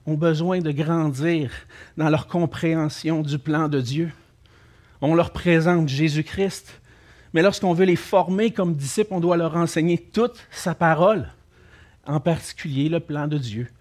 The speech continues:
pour l'homme et la femme et pour la sexualité.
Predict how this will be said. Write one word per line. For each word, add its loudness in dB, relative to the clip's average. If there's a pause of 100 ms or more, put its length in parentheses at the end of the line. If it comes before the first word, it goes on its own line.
(380)
pour -2
l'homme 2
et 0
la 0
femme -6 (500)
et -4
pour -6
la -2
sexualité. -6